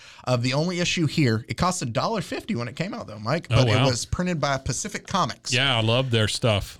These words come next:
Speaker 1: Uh, Pacific Comics, spoiler alert, goes under the very next year in
Speaker 2: I,
Speaker 1: nineteen eighty-four.
Speaker 2: I love
Speaker 1: So,
Speaker 2: their issue.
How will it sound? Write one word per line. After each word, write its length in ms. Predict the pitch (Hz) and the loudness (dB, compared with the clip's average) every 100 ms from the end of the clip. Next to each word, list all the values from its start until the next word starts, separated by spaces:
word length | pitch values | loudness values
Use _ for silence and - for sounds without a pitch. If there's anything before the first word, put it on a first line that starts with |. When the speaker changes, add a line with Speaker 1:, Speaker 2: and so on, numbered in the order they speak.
| - | 0
Speaker 1:
Uh, 160 | 131 | 2
Pacific 460 | 123 135 269 262 170 | 4 2 0 -4 -2
Comics, 480 | 196 185 139 - - | 2 4 2 0 -6
spoiler 580 | - - 208 202 143 | -4 0 2 4 4
alert, 280 | 123 127 131 | 4 2 2
goes 260 | 135 151 143 | 2 2 2
under 280 | 185 170 113 | 0 0 2
the 80 | 113 | 2
very 200 | 120 127 | 2 4
next 280 | 131 - - | 2 0 0
year 220 | 101 - - | -2 -4 0
in 120 | 113 | 2
Speaker 2:
I, 60 | 113 | 2
Speaker 1:
nineteen 220 | 113 120 | 2 2
eighty-four. 440 | 120 113 127 - | 2 2 -2 0
Speaker 2:
I 40 | 107 | 2
love 180 | 113 | 2
Speaker 1:
So, 60 | 131 | 4
Speaker 2:
their 260 | 123 117 113 | 6 6 6
issue. 320 | 110 113 92 | 4 2 0